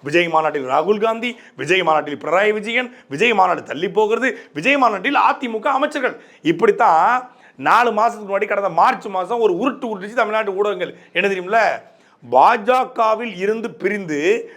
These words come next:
திமுகவில் இணையும் முக்கிய தலைகள்" அப்படின்னு போட்டாங்க. எவனுமே சேரல. அதிமுகவில் இருந்து பிரிந்து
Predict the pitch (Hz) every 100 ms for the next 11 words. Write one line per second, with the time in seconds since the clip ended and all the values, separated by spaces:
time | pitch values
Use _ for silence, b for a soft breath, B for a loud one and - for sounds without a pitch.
0 | B - 254 277 277 277 262 254 240 208
1 | 220 269 226 - 269 262 247 226 202 -
2 | _ - 190 208 190 160 143 139 156 180
3 | 185 185 143 127 104 _ _ _ b b
4 | b - 117 190 277 285 277 269 214 262
5 | 247 247 240 254 196 202 208 180